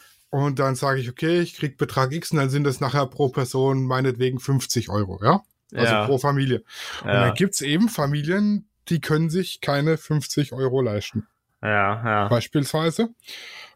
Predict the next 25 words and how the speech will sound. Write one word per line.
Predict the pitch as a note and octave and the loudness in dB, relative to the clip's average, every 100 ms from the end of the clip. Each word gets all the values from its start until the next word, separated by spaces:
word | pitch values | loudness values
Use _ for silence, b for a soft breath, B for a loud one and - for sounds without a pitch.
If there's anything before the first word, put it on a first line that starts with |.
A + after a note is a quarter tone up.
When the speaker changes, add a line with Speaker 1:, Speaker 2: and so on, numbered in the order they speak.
| _ | _
Speaker 1:
Und | F3 | -2
dann | D#3+ D#3 | 0 0
stimmen | - F3+ D#3+ | 0 2 2
die | C3+ | 2
ab | F#3+ - F#3 | 0 0 0
und | E3 | 2
dann | E3 F3 | 2 2
ist, | F3 - | 0 -2
keine | - D#3+ E3 | -2 0 2
Ahnung, | D3+ D#3+ E3+ D#3+ | 2 4 2 0
sieben | A#2 F3 F#3 | 0 0 0
zu | - | -2
sechs | F#3 F3 - | 0 0 -2
für | - C3+ | 0 0
Nein, | B2 C#3 A3+ | 2 2 2
weil | F#3 C#3+ | 2 0
sieben | C3 D#3+ E3 | 0 -2 0
sagen, | D#3 D#3+ | 0 0
okay, | D3+ D3+ C3 | -2 0 0
fünfzig | C#3+ C3+ B2+ | 0 -2 -2
Euro | B2+ B2+ | 2 2
ist | C#3+ | 2
schon | C#3 | 0
zu | - E3 | -2 -4
viel. | - G2+ | 0 0